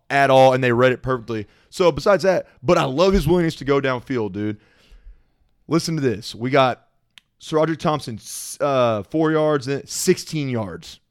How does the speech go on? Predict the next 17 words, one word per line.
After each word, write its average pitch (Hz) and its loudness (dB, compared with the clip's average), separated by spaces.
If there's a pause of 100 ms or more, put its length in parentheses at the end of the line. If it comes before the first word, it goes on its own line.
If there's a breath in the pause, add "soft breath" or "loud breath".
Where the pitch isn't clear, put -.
(580)
thirteen 170 2
yards. 98 -6 (720)
I 151 2
mean, 175 2
they 185 4
can't 220 -4
take 208 0
timeouts 185 -4
when 143 -4
you're, 196 -4 (120)
when 143 -4
you're 202 -6
getting 180 -4
these 151 -6
big 160 0
chunk 165 0
runs. 117 -4